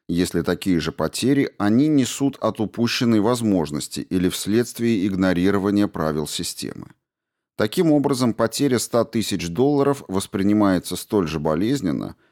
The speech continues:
как упущенная возможность заработать двести тысяч долларов. К понесённым расходам в бизнесе принято относить расходы,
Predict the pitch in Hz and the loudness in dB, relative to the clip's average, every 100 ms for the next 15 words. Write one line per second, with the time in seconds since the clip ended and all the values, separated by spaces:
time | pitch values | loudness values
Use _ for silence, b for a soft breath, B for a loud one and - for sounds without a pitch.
0 | _ - 98 - 90 131 143 - 139 131 | _ -6 -4 -4 -8 -4 -2 0 2 2
1 | 120 101 85 87 95 101 107 87 82 78 | 2 0 0 0 0 0 -2 0 0 0
2 | 80 82 95 80 80 76 - 85 76 - | -2 -2 -4 -2 -2 -2 -4 -8 -8 -8
3 | 82 78 78 50 50 50 - _ _ _ | -10 -6 -6 -6 -8 -12 -18 _ _ _
4 | _ _ _ _ _ - - 127 131 135 | _ _ _ _ _ -20 0 4 4 2
5 | - 180 175 139 123 123 120 - 160 131 | 2 2 4 4 2 2 -2 -2 -2 2
6 | 104 95 95 - 165 135 90 - 78 - | 2 0 -4 -4 -4 -2 -4 -2 -8 -2
7 | 127 156 143 139 120 117 113 - 127 214 | 0 2 0 0 -2 -2 -4 -2 -4 -2
8 | 101 - - 156 151 147 | -2 -4 -4 -2 -2 -4